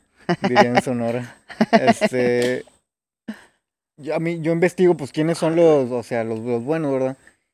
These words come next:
Y, pues, yo encuentro un investigador que, que me llamó muchísimo la atención su, su trabajo. Es un güey muy, muy arriba, una, un, en las grandes ligas,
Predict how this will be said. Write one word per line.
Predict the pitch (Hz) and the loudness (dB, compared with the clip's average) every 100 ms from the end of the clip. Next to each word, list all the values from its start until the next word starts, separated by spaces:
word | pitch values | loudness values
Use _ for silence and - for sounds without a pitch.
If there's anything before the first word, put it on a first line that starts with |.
| _ _ | _ _
Y, | 139 120 | -6 -4
pues, | 123 | -4
yo | 123 | -4
encuentro | 117 135 127 143 139 131 123 - _ - | -2 -4 -2 0 0 0 -4 -10 _ -10
un | 139 139 | -6 -4
investigador | 147 143 131 139 135 131 127 | -2 -4 -4 0 2 2 0
que, | 123 135 123 117 107 107 110 _ _ _ _ _ _ _ _ _ - | -4 -2 -2 -2 -4 -8 -14 _ _ _ _ _ _ _ _ _ -4
que | 135 | -2
me | 127 131 | 0 0
llamó | 127 135 | 0 0
muchísimo | 143 - 143 123 143 | -4 -6 -10 -6 -4
la | 131 | -4
atención | 123 120 117 113 | -4 -6 -8 -10
su, | 127 _ | -12 _
su | - 113 | -18 -8
trabajo. | 117 123 160 143 120 | 0 0 0 -4 -10
Es | 123 | -8
un | 123 123 | -8 -4
güey | 123 123 | -2 0
muy, | 127 123 127 127 123 113 | 0 0 0 0 -2 -4
muy | 110 120 127 143 | -6 -2 0 2
arriba, | 143 139 143 143 143 | 2 0 -2 0 0
una, | 131 139 143 | -2 -4 -4
un, | 135 135 | -6 -8
en | 135 127 | -6 -6
las | 120 | -4
grandes | 123 127 135 | -2 -4 -4
ligas, | 139 131 131 131 131 | -4 -4 -2 -2 -4